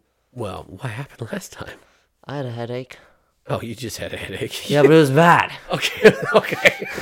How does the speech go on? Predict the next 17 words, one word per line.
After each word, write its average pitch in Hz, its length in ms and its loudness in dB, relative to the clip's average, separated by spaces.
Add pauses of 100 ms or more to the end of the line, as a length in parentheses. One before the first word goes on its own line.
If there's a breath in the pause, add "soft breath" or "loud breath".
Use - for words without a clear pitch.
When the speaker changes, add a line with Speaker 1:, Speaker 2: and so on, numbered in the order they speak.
Speaker 2:
<laughs> - 0 -
It's 143 200 -4
a 123 40 -6
bad 156 320 10
one. 101 220 -4 (320)
Speaker 1:
All 127 140 0
right. - 180 0
Speaker 2:
I - 120 -14
almost 123 220 -6
died. 127 360 2
Speaker 1:
Yeah, 104 160 -4
my 107 220 -2
son 98 280 -4
doesn't 95 400 -10
exaggerate 95 580 -8
or 98 100 -8
anything. 110 380 -2